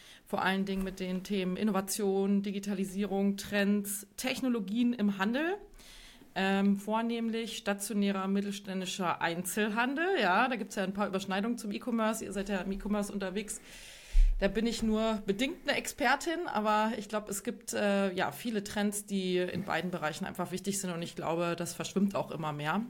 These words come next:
Ähm, genau, ich hab dort vor, beim Handelsverband vor fünf Jahren das Mittelstand Digitalzentrum Handel mit aufgebaut. Das ist so eine Anlaufstelle für mittelständische Händler, Händlerinnen rund um Digitalisierung im Handel.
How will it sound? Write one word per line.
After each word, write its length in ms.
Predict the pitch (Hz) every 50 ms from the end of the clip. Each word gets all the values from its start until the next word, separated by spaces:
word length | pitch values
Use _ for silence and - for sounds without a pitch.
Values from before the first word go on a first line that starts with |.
| - - - - - -
Ähm, 400 | - 185 185 180 180 175 180 180 - -
genau, 240 | 202 196 170 156
ich 160 | - - - -
hab 240 | 196 196 - -
dort 240 | - 185 180 185 185
vor, 520 | - - - 196 185 180 180 175 175 175 - - - - - - -
beim 160 | - 175 170 175
Handelsverband 580 | 175 185 196 - 196 - 180 175 175 180 175
vor 140 | - - 170
fünf 320 | - - 185 185 190 -
Jahren 320 | 185 170 160 165 170 175 165
das 160 | 175 170 -
Mittelstand 500 | 190 190 196 196 - - 175 175 170 -
Digitalzentrum 840 | 165 175 170 175 170 170 170 165 165 - 170 - - - 156 160 147
Handel 280 | 202 247 247 226 226 226
mit 220 | 220 226 214 -
aufgebaut. 840 | - 196 202 202 - - 196 196 190 175 180 180 190 185 190 - - - - - - - - - - - - - -
Das 160 | 180 185 -
ist 180 | 202 202 202
so 80 | - 214
eine 220 | 202 196 - -
Anlaufstelle 800 | 208 226 214 190 196 196 196 - - 202 196 196 190 190 190 185
für 220 | 190 - 190 180
mittelständische 840 | 175 180 185 - 185 180 - - 180 180 170 160 - - 185 175 175 170
Händler, 400 | 160 180 170 180 - 170 165 165
Händlerinnen 500 | 165 165 160 - 175 151 156 160 160 165
rund 240 | - 180 175 175
um 200 | 175 170 160 165
Digitalisierung 640 | 156 - 151 165 - 175 160 156 147 165 175 151 160
im 140 | 156 151 156
Handel. 320 | 170 185 190 196 190 190